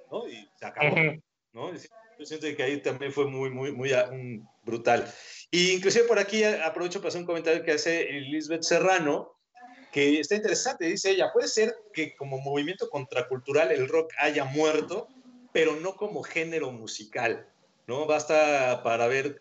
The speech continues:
Speaker 1: a Barranca o su Entre la Niebla para darse
Speaker 2: Ujú.
Speaker 1: cuenta de ello, ¿no?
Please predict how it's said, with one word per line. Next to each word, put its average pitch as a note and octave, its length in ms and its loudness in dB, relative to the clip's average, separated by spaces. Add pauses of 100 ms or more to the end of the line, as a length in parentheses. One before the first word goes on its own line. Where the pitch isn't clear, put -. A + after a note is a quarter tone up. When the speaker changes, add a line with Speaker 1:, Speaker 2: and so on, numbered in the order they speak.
Speaker 1:
a A#2 220 2
Barranca C3+ 880 2
o C#3+ 380 2
su A#2+ 320 -4
Entre A2+ 460 -2
la A#2+ 100 2
Niebla D#3+ 440 2
para A2+ 200 0
darse B2 260 -2
Speaker 2:
Ujú. D3+ 80 2
Speaker 1:
cuenta D3 320 2
de G#3+ 140 4
ello, G3+ 340 -4 (480)
¿no? E3 380 -4